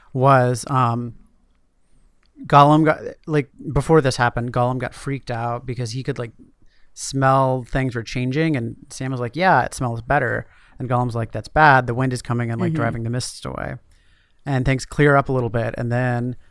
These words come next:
Speaker 1: a ring wraith comes flying over, kind of does this large swoop over them, and Gollum gets really terrified because, of course, the, the ring wraiths, uh, are, are drawn to the ring, and so Gollum is, is afraid that they're going to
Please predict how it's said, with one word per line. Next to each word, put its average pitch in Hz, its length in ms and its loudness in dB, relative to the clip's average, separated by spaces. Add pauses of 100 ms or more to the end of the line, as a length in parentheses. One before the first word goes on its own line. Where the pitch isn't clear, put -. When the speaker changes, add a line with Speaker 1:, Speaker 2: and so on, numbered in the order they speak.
(440)
Speaker 1:
a 127 80 -4
ring 165 220 4
wraith 127 280 2
comes 113 260 -6
flying 123 500 -2
over, 117 500 -6 (460)
kind 120 140 -4
of 113 60 -6
does 113 180 -4
this 113 160 -8
large 123 220 -2
swoop 131 420 -4
over 113 200 -4
them, 110 180 -8
and 110 100 -10
Gollum 110 300 -6
gets - 160 -16
really 147 220 2
terrified 117 640 -8 (680)
because, 117 720 -4 (680)
of - 80 -20
course, 117 460 -8 (180)
the, 120 320 -6 (920)
the 139 100 0
ring 151 220 6
wraiths, 123 480 0
uh, 117 360 -4
are, 117 300 -6
are 123 80 -4
drawn 113 260 -6
to 113 80 -8
the 113 80 -4
ring, 123 280 0
and 117 100 -6
so 120 80 -4
Gollum 117 340 -4
is, 117 160 -10
is 117 160 -10
afraid 117 360 -6
that 120 120 -8
they're 127 160 -6
going 123 280 -8
to 117 340 -8